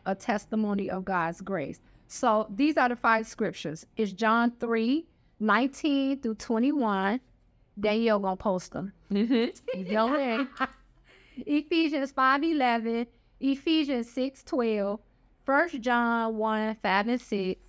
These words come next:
Speaker 1: and Colossians one and thirteen. So which one stands out to you?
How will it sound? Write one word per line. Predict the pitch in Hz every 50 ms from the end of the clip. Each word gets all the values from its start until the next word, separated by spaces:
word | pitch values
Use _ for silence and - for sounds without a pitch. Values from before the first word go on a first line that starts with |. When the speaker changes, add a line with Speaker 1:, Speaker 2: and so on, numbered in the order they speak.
| _ _ _ _ _ _ _ _ -
Speaker 1:
and | - 226 220 202
Colossians | - - 214 190 185 190 196 202 214 208 - - 220 196 196 196 -
one | 185 190 190 190 185 180 - - -
and | 202 202 196
thirteen. | - 180 175 175 175 - - 214 175 160 147 139 143 - - - _ _ _ _ - _ _ - - - _
So | - - - 240 220
which | 214 220 277 285 - -
one | 294 254 240 233 226 220 214 214
stands | - - 226 214 208 202 202
out | 180 175 165 -
to | - - 214
you? | 190 180 180 165 143 - - - - -